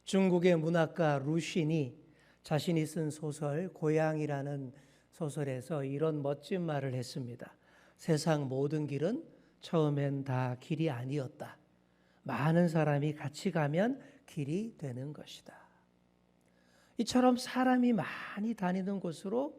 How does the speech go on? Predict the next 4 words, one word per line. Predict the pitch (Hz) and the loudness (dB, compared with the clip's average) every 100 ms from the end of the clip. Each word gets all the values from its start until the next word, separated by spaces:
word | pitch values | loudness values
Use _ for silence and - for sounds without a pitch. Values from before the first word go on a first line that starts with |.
| - _ _ _ _ _ _ - | -20 _ _ _ _ _ _ -12
길이 | - 214 | -6 -2
만들어지는 | 196 139 139 202 202 196 180 175 | -2 -4 -6 -6 -6 -6 -8 -10
거예요. | - _ _ _ _ _ _ _ _ _ _ | -14 _ _ _ _ _ _ _ _ _ _
또 | 269 190 - - | 8 8 6 -8